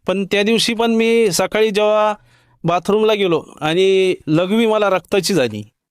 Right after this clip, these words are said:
तर रक्ताची लघवी झाल्यानंतर मी माझ्या मिसेसला म्हटलं की, "बाबा, असा असा प्रॉब्लेम आहे." तर माझी मिसेस म्हणे, "तुम्ही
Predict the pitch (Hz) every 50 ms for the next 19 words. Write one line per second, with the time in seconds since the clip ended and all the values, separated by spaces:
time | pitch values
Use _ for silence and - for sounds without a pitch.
0 | _ _ _ _ - 170 170 160 170 165 - - 214 202 - 226 208 196 196 190
1 | 208 240 277 240 190 160 156 180 196 190 185 185 170 165 190 202 214 - - _
2 | _ _ _ _ _ _ _ - 180 196 202 202 196 202 208 214 202 - 226 220
3 | 208 226 226 202 196 202 202 196 202 202 190 196 190 185 165 190 190 190 175 202
4 | 202 202 202 196 196 185 190 190 185 185 170 147 127 120 120 127 127 _ _ _
5 | _ _ _ _ _ _ _ _ _ _ _ - 185 185 190 202 220 220 226 202
6 | 240 247 226 214 220 226 233 202 233 226 233 233 226 233 233 226 202